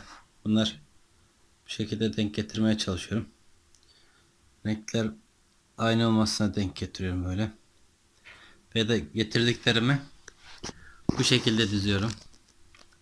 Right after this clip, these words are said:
Bakın mesela. Bunlar denk gelenler. En azından hedef küçültmeye çalışıyorum yani.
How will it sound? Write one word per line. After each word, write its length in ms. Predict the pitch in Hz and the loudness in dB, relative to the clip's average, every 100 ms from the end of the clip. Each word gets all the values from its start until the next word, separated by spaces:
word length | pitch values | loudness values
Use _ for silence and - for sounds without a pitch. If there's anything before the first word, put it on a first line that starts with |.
| _ - | _ -10
Bakın 340 | 101 98 - | -8 -8 -6
mesela. 400 | 92 - 92 107 104 _ _ _ _ - _ _ _ _ _ _ _ _ - - - - | -6 -4 -6 -6 -8 _ _ _ _ -20 _ _ _ _ _ _ _ _ -20 -20 -20 -8
Bunlar 340 | 95 98 104 - | -4 -2 -4 -2
denk 240 | 101 101 | -2 -2
gelenler. 520 | 95 90 90 101 104 - - - - _ _ - - - _ - - - - - | -4 -2 -2 -2 -4 -10 -20 -20 -20 _ _ -20 -20 -20 _ -20 -20 -20 -20 0
En 80 | 120 | 2
azından 580 | 117 104 110 123 123 - _ - - _ - | 4 4 2 2 -2 -10 _ -20 -20 _ -2
hedef 240 | 117 117 | 0 0
küçültmeye 400 | - - - 90 | -2 -8 -4 -6
çalışıyorum 440 | - 82 - 87 | -4 -6 -6 -6
yani. 120 | 87 | -6